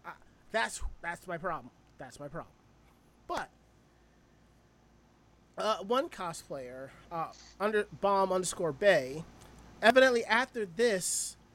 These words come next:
evidently this was called a ted Talk, so I don't know what the whole in-joke about a ted Talk is. Um, we can save that explanation for another time. She, uh, this cosplayer made the, these, this,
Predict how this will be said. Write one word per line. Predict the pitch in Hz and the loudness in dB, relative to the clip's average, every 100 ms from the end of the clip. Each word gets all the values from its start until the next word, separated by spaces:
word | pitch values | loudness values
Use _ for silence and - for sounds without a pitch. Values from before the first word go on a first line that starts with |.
| - - | -20 -2
evidently | 233 254 269 226 | 2 4 4 4
this | 226 | -2
was | 247 | -8
called | - 233 226 196 | -8 -2 -2 -2
a | 165 - | -6 -8
ted | - 175 175 | -4 -4 -4
Talk, | - 247 269 - - | -6 -4 -4 -8 -10
so | - - | -6 2
I | 196 | 4
don't | 233 208 | 4 2
know | 214 | -2
what | 202 | -2
the | 190 | -4
whole | 196 190 - | -4 -4 0
in-joke | 196 202 208 | 0 0 -4
about | 190 160 | -2 -4
a | |
ted | 143 160 151 | -4 -6 -6
Talk | - 185 180 - | -2 -2 -2 -2
is. | 196 196 190 - - - - | -2 -2 -4 -12 -20 -20 -16
Um, | 160 160 156 151 147 143 - - - - - - | -10 -8 -6 -6 -8 -10 -14 -20 -20 -20 -20 -8
we | 196 | -6
can | 190 | -6
save | - 208 185 | -2 0 0
that | 190 170 | 0 -4
explanation | 185 190 165 - | -6 -8 -8 -8
for | 151 | -10
another | 151 - | -10 -6
time. | 190 135 - - - - - | -4 -4 -8 -20 -20 -20 -20
She, | - - 240 254 | -12 -8 -4 -4
uh, | 220 - - - 160 | -6 -16 -20 -20 -14
this | 226 233 | -10 -6
cosplayer | 233 226 226 | -6 -4 -4
made | 208 190 175 | -2 -2 -2
the, | 175 170 - 170 | -8 -8 -12 -12
these, | 170 165 - | -10 -10 -12
this, | 185 170 | -10 -8